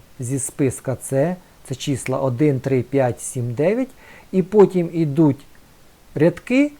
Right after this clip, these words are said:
зі списку Д, зима, весна, літо, осінь. І ми отримували один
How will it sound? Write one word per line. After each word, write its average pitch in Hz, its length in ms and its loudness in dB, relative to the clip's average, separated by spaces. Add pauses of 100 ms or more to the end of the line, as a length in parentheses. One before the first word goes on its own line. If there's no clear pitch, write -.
(200)
зі 160 420 -2
списку 226 520 -4
Д, 123 360 -4
зима, 139 480 0
весна, 185 580 -4
літо, 165 420 -4 (140)
осінь. 120 340 -10 (500)
І 285 240 2 (200)
ми 156 160 2
отримували 214 760 2 (280)
один 143 600 0